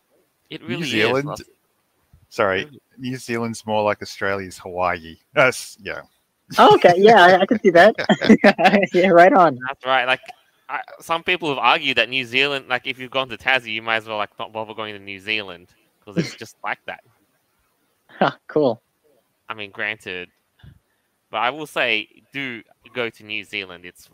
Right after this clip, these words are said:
Speaker 1: it, it is very much worth the trip. That's why I kind of, you know, that's why I purpled up New Zealand for a reason. All those
Speaker 3: <laughs> Oh,
Speaker 1: years ago.
Speaker 3: yeah,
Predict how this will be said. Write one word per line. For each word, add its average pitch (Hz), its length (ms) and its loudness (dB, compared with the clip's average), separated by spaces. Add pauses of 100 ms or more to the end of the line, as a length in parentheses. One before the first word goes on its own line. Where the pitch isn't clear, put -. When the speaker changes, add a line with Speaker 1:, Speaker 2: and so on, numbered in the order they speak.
(140)
Speaker 1:
it, 101 160 -20
it 104 60 -18
is 101 140 -14
very 98 260 -10
much 90 280 -20
worth 92 200 -16
the - 100 -20
trip. - 280 -16 (1600)
That's 120 220 -6
why 123 200 2
I 113 60 0
kind 120 320 -8
of, 107 180 -10
you 110 60 -12
know, 92 260 -12
that's 117 200 -2
why 120 240 0
I 113 40 0
purpled 117 500 -8
up 110 220 -6
New 101 140 -20
Zealand 98 320 -16
for 90 160 -18
a 87 40 -20
reason. 90 420 -16 (840)
All - 100 -8
those 156 160 -2
Speaker 3:
<laughs> - 40 -2
Oh, 151 60 6
Speaker 1:
years 135 100 4
ago. 143 80 4
Speaker 3:
yeah, 156 400 6